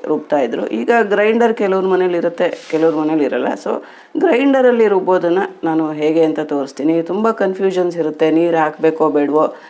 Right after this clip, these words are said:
ನೀರು ಹಾಕದೇ ಇದ್ದರೆ ನುಣ್ಣಗಾಗತ್ತಾ ಇಲ್ವಾ ಅನ್ನೋದೆಲ್ಲ. So, ಅದಕ್ಕೆ ಇವಾಗ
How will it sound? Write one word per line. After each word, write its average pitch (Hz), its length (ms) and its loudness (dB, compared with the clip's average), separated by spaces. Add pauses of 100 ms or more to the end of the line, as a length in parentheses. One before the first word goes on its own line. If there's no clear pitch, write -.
(120)
ನೀರು 202 220 2
ಹಾಕದೇ 180 460 2
ಇದ್ದರೆ 170 280 4
ನುಣ್ಣಗಾಗತ್ತಾ 165 760 2
ಇಲ್ವಾ 147 400 2
ಅನ್ನೋದೆಲ್ಲ. 143 400 2 (540)
So, 240 120 2
ಅದಕ್ಕೆ 202 440 0
ಇವಾಗ 170 220 2